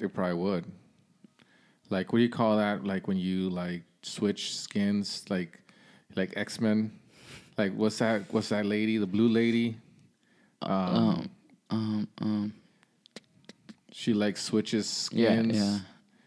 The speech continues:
Speaker 2: She
Speaker 1: Oh man, I can't remember her name. She's, like, super popular on, um, on X-Men. Uh,
Speaker 2: I forgot her name.
Speaker 1: yeah. Anyways, you think there's, like, uh, you think they're like that, that they can just take whatever form? I, I figured it's technology, right? I figured.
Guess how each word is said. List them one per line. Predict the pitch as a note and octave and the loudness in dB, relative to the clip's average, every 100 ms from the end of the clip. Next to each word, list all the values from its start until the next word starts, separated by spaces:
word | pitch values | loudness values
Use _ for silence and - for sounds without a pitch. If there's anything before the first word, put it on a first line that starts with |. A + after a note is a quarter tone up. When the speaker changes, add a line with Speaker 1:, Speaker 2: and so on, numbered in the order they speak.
| - | -20
Speaker 2:
She | - - | -16 -6
Speaker 1:
Oh | A2 F#2+ | -4 -2
man, | F2+ F#2+ F#2 | -2 0 -2
I | |
can't | F#2 G2+ | 0 0
remember | G#2 G2 | 2 2
her | F#2+ | 2
name. | G2 G2+ F#2+ F2+ - - - | 2 2 2 -2 -12 -12 -6
She's, | F#2+ | 0
like, | G#2 | -2
super | - F#2+ G2 | -2 -2 -2
popular | - F#2 G2+ F#2 F2 F2 _ _ _ _ _ _ _ _ | -2 -2 0 0 0 -4 _ _ _ _ _ _ _ _
on, | F2+ E2+ E2+ | -4 -2 -2
um, | E2 D#2+ D#2+ E2+ - - _ _ - | -2 -4 -6 -8 -12 -20 _ _ -4
on | F#2 | -2
X-Men. | F#2 - F#2+ E2+ E2 - _ _ _ _ _ _ _ _ _ - | -2 -2 -2 -2 -4 -10 _ _ _ _ _ _ _ _ _ -10
Uh, | - - - - - - - - - | -8 -6 -8 -12 -14 -16 -18 -20 -12
Speaker 2:
I | - | -10
forgot | - A#2+ A#2 | -6 -4 -4
her | A#2 | -2
name. | A2+ A2+ G#2+ - | -2 -4 -6 -6
Speaker 1:
yeah. | G#2+ G#2+ G#2 G2 | 0 2 4 4
Anyways, | C3 A#2+ G2 F#2 - | 4 4 4 0 -2
you | A#2 | -4
think | C3 A2+ | -2 0
there's, | A#2+ A2 - | 0 0 0
like, | G#2+ G2 - | 0 0 -2
uh, | F#2 F2 F2 - _ _ _ _ _ | -4 -2 -6 -8 _ _ _ _ _
you | A#2+ | 0
think | A#2+ A2+ | 2 2
they're | A2 | 4
like | G2 G2+ F#2+ | 2 0 0
that, | G#2 | 0
that | C#3 | 0
they | - | -2
can | F#3 F#2+ | -2 -4
just | - - | -6 -6
take | - F2 | -4 0
whatever | F#2 F#2 F2+ | 0 0 -2
form? | - F#2+ G2 | -4 -2 0
I, | C3+ D3 | 2 2
I | |
figured | C3+ E3+ D#3+ B2 | 2 4 4 2
it's | G#2 | 0
technology, | - F#2+ G2 C3+ F#2 F#2 | -2 0 2 0 0 0
right? | F#2 G2 | 2 0
I | G#2 | 0
figured. | - A#2 B2 A#2 | 0 2 2 0